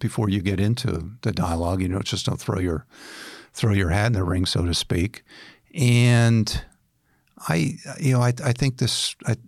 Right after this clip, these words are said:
you know, there's something, and you, you guys have reported on it in the past about trust, um, and how corporate leaders are seen with a higher level of trust than ever before. And, um,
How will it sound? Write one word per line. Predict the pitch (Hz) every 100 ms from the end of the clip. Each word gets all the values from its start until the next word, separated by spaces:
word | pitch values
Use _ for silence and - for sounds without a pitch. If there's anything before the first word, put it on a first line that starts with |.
| -
you | 139 - 143 131 143
know, | 127
there's | 113 107
something, | 143 147 123
and | 110 110
you, |
you | 127 120
guys | 131 110
have | 101 95
reported | 92 - 117 101 -
on | -
it | 107
in | 120
the | 120
past | - - 120 -
about | 101 101 117
trust, | - 117 113 - - - _ - - - _
um, | 196 127 - 98 - -
and | 110 98
how | 104 101
corporate | - 120 110 113
leaders | 107 107 101 95 87 - - _ _ - - -
are | 117
seen | - 127 110 104
with | 92
a |
higher | 87 - 110 107
level | 98 98 95
of | 85
trust | - 110 101 - - - _ _ _ _ _ _
than | - 107
ever | 104 104
before. | 82 98 - 113 120 101 - _ _ _ -
And, | 120 113 107 104 104 104 104
um, | 113 107 110 104 110 113